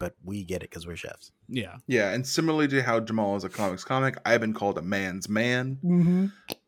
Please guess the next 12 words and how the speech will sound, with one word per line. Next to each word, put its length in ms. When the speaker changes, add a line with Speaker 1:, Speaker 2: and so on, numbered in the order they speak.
Speaker 3:
Uh, 540
type 160
of 80
man 300
that 160
only 280
men 260
like. 460
Um, 680
Speaker 1:
Preach, 200
Speaker 3:
and 80
it's, 60